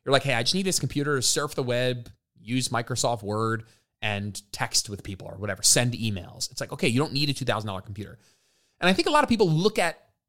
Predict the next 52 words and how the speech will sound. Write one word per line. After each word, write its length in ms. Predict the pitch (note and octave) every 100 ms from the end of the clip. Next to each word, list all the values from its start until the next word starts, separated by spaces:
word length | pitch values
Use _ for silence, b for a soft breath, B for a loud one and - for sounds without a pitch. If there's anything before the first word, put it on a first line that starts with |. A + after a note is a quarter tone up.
| _ _ _ _
coaching 360 | - F#3+ - C3
that 140 | A2
way. 220 | F#2 G2 -
They're 140 | A#2
like, 140 | B2 F3
"Oh, 40 |
I 160 | F#3 C#3+
just 160 | D3+
need 120 | F#3+
a 40 | E3+
macro 240 | F3 E3+
count 320 | - F3 E3+ C#3
and 140 | C3+
a 40 | C3
meal 160 | F3
plan 340 | D#3 D#3+ D3 C3+
and, 160 | C3
and, 160 | B2 C3
and 220 | B2 B2
some 160 | D#3 C#3
accountability." 580 | C3+ C#3 C#3+ A#2 G2
It's 160 | G2+ -
like, 140 | D#3+ - b b b - - _ -
I 120 | E3+ A#3
actually 320 | C4+ - A3+
think 200 | A#3 F#3+
more 160 | G3+
people 280 | G3+ G3+ G#3
should 260 | F#3 G3+ D#3+
be 100 | D#3+
getting 340 | G#3 G#3+ F#3
the, 200 | E3+ D3 C#3+ C3 _ _ _ -
not 220 | G#3 -
the 60 |
two 160 | D3 D#3
thousand 320 | C3 B2 A2+
dollars, 240 | G#2+ G2 G#2
let's 120 | A#2+
not 140 | C3+
get 80 | B2+
hung 180 | B2 A2+
up 100 | A2+
on 60 |
the 100 | A2+
actual 200 | G#2+ A2
numbers, 320 | A2 G#2 F#2 -
but 180 | B2+ -
I, 60 |
I 20 | C#3+
want 220 | F#3+ C4+
you 80 | A#3+
to 200 | G3